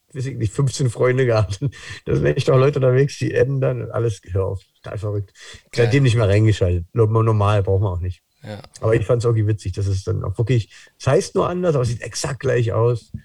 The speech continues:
Speaker 2: Cool. Retro-Vibes.
Speaker 1: Also, ja, ja, das war dann so ein bisschen kurz so mal
Speaker 2: Ja.
Speaker 1: noch einmal bei MySpace <laughs> anmelden.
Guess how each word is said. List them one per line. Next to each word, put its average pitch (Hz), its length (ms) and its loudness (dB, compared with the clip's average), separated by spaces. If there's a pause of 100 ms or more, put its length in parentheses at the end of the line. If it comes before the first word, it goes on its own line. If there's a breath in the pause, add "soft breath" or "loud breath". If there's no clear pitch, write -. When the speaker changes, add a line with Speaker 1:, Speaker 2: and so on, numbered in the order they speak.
(160)
Speaker 2:
Cool. 101 240 -10 (500)
Retro-Vibes. 107 760 -2 (140)
Speaker 1:
Also, - 260 -8 (100)
ja, 107 200 0
ja, 104 180 2
das 104 140 0
war 110 100 0
dann 107 120 0
so 104 80 -2
ein - 20 -4
bisschen 110 220 -6
kurz 110 220 -6
so 113 100 -6
mal 104 400 -2 (160)
Speaker 2:
Ja. 110 200 -12 (520 soft breath)
Speaker 1:
noch 110 160 -2
einmal 127 240 4
bei 120 100 4
MySpace 120 600 0
<laughs> - 80 -20
anmelden. 156 640 -2